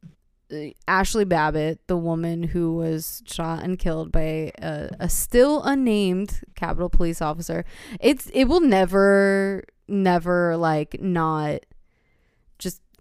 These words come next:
tickle me that people are like, "Well, she was asking for it." It's like, no,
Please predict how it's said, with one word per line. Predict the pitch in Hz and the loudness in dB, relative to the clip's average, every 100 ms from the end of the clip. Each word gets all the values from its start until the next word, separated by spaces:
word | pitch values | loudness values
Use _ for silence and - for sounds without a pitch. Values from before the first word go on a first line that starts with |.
| - - | -10 0
tickle | - 180 170 165 | 0 0 -2 -2
me | 156 156 156 | -4 -6 -8
that | 160 165 - | -8 2 6
people | 170 170 165 | 6 6 0
are | 165 | 0
like, | 165 165 - | -2 -4 -2
"Well, | 160 175 - 180 | 0 0 -4 -12
she | - 175 165 165 170 170 | -10 -6 -4 -4 -4 -4
was | 170 185 185 | -4 -4 -2
asking | 226 - 208 196 | -2 -2 -4 -4
for | 180 165 165 | -4 -4 -2
it." | 165 170 - | -4 -6 -10
It's | 185 - | -16 -10
like, | 190 180 - | -8 -6 -4
no, | 349 - 196 139 - | -4 -2 -2 -2 -10